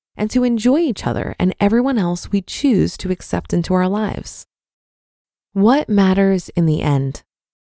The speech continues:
What really matters in the end is that you live a fulfilling life with the people you value most. Those experiences and memories will mean just as much, if not more, to the next generation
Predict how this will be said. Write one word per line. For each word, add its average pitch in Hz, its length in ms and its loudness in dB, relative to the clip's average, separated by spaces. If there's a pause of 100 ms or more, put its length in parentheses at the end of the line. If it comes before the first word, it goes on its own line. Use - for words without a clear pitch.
(420)
What 254 160 4
really 302 400 2
matters - 720 -2
in 196 140 4
the 220 160 4
end - 420 -6 (160)
is 196 160 2
that 214 180 0
you 233 180 2
live 233 520 0
a 240 40 -2
fulfilling 226 600 0
life 214 480 -2
with - 140 -2
the 196 80 0
people 233 340 -2
you 226 160 0
value 208 380 -2
most. 196 580 -4 (480)
Those 254 220 4
experiences 233 920 -2
and 175 160 2
memories 208 600 0
will 208 160 2
mean 226 280 2
just 233 340 -2
as 214 140 0
much, - 420 -4 (180)
if 269 240 -4
not 262 220 -2
more, 240 520 2 (100)
to 196 120 -4
the 180 120 -4
next 185 380 -8
generation 226 800 -2